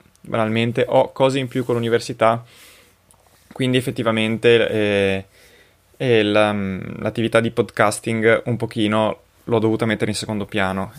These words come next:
e... Però tutto, non, cioè, non sono neanche uno che molla l'osso, quindi, quindi sì, insomma, e ogni tanto tornerò a farmi sentire, tipo con questa puntata. E detto questo,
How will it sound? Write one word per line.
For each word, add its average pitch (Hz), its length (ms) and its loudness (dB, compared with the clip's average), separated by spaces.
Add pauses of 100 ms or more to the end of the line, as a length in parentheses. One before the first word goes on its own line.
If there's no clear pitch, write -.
(160)
e... 104 600 4 (240)
Però 135 380 6 (180)
tutto, 120 280 -8
non, 120 320 0
cioè, 110 280 2 (160)
non 120 120 0
sono 123 160 -4
neanche 123 240 0
uno 120 180 2
che 113 240 4
molla 107 280 2
l'osso, 107 480 0 (760)
quindi, 104 1120 2 (1000)
quindi 120 240 2
sì, 113 140 -4
insomma, 95 460 -8 (420)
e 117 440 4
ogni 147 200 0
tanto 107 680 4
tornerò 113 300 0
a - 20 0
farmi 101 240 -4
sentire, 98 580 -4 (120)
tipo 107 420 -2
con 104 140 -10
questa 98 240 -12
puntata. 92 520 -14 (840)
E 170 340 4
detto 185 220 2
questo, 127 520 2